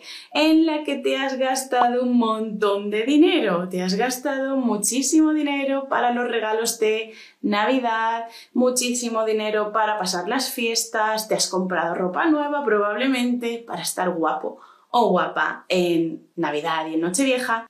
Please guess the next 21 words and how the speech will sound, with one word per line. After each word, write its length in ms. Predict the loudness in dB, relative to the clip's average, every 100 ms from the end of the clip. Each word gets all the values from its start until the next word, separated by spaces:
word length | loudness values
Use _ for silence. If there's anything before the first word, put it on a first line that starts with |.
| _ -2
¿Y 140 | 2
qué 80 | 4
pasa? 420 | 4 2 0 -4 -12 -20 _ _ _ _ _ _
Pues 280 | 6 6 4
que 140 | 0
después 440 | 0 -2 -2 -2
de 80 | 0
diciembre 680 | -2 -2 -2 0 0 0 0
llegas 460 | 2 2 2 0 -2
a 160 | -2
enero 480 | -2 -2 -2 -4 -8 -16 -20 -20 _
con 360 | 4 6 6 4
la 180 | 4 2
lengua 560 | 0 -2 0 2 2
de 140 | 0 -2
fuera, 680 | -4 -2 -2 -2 -6 -10 _ _ _ _
que 280 | 6 6 6
te 220 | 2 2
cuesta 460 | 0 0 -2 -2 -2
muchísimo 840 | -2 -2 -2 -2 -2 -2 -4 -6 -14 _
llegar 800 | -2 4 6 6 4 2 0 -8